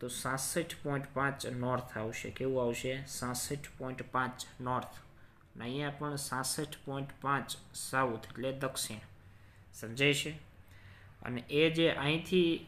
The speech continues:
અહીંયા સુધીનો જે વિસ્તાર દર્શાવે છે, અહીંથી અહીંયા સુધીનો જે વિસ્તાર દર્શાવે છે, એ જે વિસ્તાર છે એને સમશીતોષ્ણ કહેવાય.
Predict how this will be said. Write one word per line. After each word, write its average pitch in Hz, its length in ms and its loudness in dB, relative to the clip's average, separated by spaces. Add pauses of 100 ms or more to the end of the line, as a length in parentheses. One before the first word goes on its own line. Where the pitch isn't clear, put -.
અહીંયા 160 300 2
સુધીનો 156 420 2
જે 147 140 4
વિસ્તાર 143 580 4
દર્શાવે 127 580 0
છે, - 220 -6 (360)
અહીંથી 131 380 -6
અહીંયા 131 260 -2
સુધીનો 135 400 -2
જે 131 120 0
વિસ્તાર 131 480 0
દર્શાવે 131 480 0
છે, 139 280 -6 (720)
એ 151 200 4
જે 156 180 4
વિસ્તાર 135 560 2
છે - 240 -2 (340)
એને 131 220 -4
સમશીતોષ્ણ 139 1200 -2
કહેવાય. 117 460 0